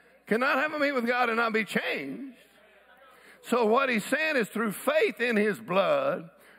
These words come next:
you and I can have a meeting with God in his presence, fellowship with him, hear his voice, get his wisdom, receive his blessing. We're gonna meet with God.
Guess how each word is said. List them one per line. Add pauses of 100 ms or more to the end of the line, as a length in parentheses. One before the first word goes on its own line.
you
and
I (420)
can
have
a
meeting
with
God (840)
in
his
presence, (500)
fellowship
with
him, (260)
hear
his
voice, (200)
get
his
wisdom, (140)
receive
his
blessing. (760)
We're
gonna
meet
with
God.